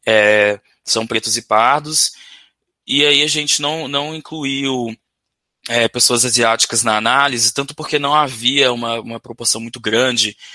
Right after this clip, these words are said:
de, de zonas onde você tinha uma, uma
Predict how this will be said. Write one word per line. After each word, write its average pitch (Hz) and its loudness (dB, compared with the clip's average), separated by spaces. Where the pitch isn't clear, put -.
de, 107 -2
de - 0
zonas 123 2
onde 113 -6
você 113 0
tinha 110 2
uma, 110 2
uma 107 2